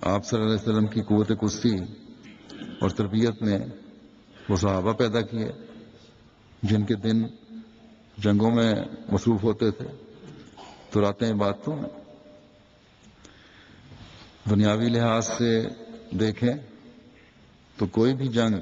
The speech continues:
जो मुसलमानों ने लड़ी किसी निस्बत के बगैर थी,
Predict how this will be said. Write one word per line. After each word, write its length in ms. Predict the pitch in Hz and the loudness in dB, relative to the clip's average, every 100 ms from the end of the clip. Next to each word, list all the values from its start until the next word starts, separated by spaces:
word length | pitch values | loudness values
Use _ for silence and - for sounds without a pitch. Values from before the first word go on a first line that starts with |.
| - - - - - - - - - 107 | -6 -18 -20 -20 -20 -20 -20 -20 -6 0
जो 120 | 104 | 2
मुसलमानों 460 | 104 110 101 110 110 | 4 4 4 4 4
ने 60 | |
लड़ी 240 | 104 101 110 92 - - - - - - - - - - | 4 2 0 -4 -12 -18 -20 -20 -20 -20 -20 -20 -20 -6
किसी 240 | - 104 | -2 2
निस्बत 280 | 117 - 120 | 2 0 -2
के 80 | 120 | -2
बगैर 300 | 101 98 90 | 0 0 0
थी, 180 | - - | -2 -12